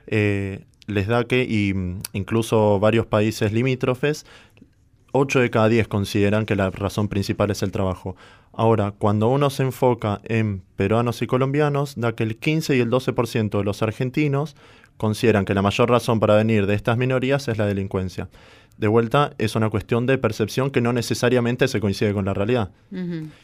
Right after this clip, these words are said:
Speaker 1: Y eso, como decía Constanza, pega muy fuerte en el tema de lo que es la imagen e incluso los niveles de integración de estas minorías, que ese es otro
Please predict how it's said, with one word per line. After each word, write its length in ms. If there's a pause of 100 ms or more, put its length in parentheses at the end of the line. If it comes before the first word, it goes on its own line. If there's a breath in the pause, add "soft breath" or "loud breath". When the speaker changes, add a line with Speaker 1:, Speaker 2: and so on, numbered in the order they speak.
Speaker 1:
Y 120
eso, 280
como 200
decía 260
Constanza, 540
pega 200
muy 200
fuerte 340
en 80
el 120
tema 280
de 80
lo 100
que 140
es 160 (260 loud breath)
la 180
imagen 600 (260 loud breath)
e 80
incluso 420
los 140
niveles 380
de 80
integración 640
de 60
estas 180
minorías, 560 (120)
que 100
ese 160
es 100
otro 60